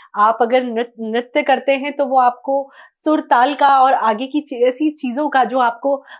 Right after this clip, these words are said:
बांध के रख देता है, सुरों और तालों में संगीत बांध देता है,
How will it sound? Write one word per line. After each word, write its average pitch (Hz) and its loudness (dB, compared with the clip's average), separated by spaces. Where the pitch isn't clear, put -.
बांध 262 0
के 294 -2
रख 240 2
देता 190 -4
है, 185 -8
सुरों 196 -8
और 190 -6
तालों 185 -4
में 180 -12
संगीत 214 -8
बांध 214 -4
देता 190 -6
है, 180 -10